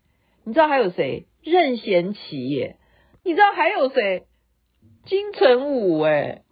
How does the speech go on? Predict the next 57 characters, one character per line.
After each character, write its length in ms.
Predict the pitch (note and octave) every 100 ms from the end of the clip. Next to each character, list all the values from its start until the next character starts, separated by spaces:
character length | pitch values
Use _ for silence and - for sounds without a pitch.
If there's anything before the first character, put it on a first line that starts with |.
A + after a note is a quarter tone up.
| _ _ -
那 160 | F4
时 140 | F4 C#4
候 180 | D4
全 240 | A#3+ F3 G#3
部 100 | A#3+
都 200 | G#3+ G#3
来。 240 | C#3 C3
你 140 | D#3 B3+
看 180 | C4 -
这， 200 | D4 C#4+
这 220 | - E4
些， 120 | C4+ C4 D4 -
这 120 | C#4+ C4
是 120 | B3
什 160 | -
么 180 | C#3 E3 -
咖？ 380 | - G3 G3 -
哦， 160 | F#3 A#3
这 140 | - A3+
是 120 | A3
什 120 | C#4
么 140 | -
咖？ 320 | - - - _ _
咖 260 | - B4+ -
死。 60 | - - _ _ _ _ _ _ _
这 100 | F4 B3+
就 140 | B3
看 240 | - C4+
起 100 | -
来 100 | -
就 120 | C#4 A3+
是 140 | A3+
花 260 | - G#3 G#3+
美 220 | G3 A#2
男， 240 | F#3 A#3+
<laughs> 20 | C4 -
我 100 | A#3+
就， 80 | D4
我 80 |
就 140 | D4+ F4
想 180 | A#3+ A#3
到 80 |
花 220 | B3 B3 C4+
美 220 | A3 E3
男。 140 | C3 - - - - -
所 160 | F#4+
以 60 | G4+
我 280 | C4 G#3 F#3
跟 460 | - D#4+ D#4 E4 _ -
男 420 | B3+ A#3 G#3 A3
生 380 | B3 - B3 A#3+
真 160 | C#4 C4+
的 100 | B3
太 380 | - C#4+ D4+
有 300 | B3+ G3+ E3+
缘 240 | D#3 E3 -
了。 160 | -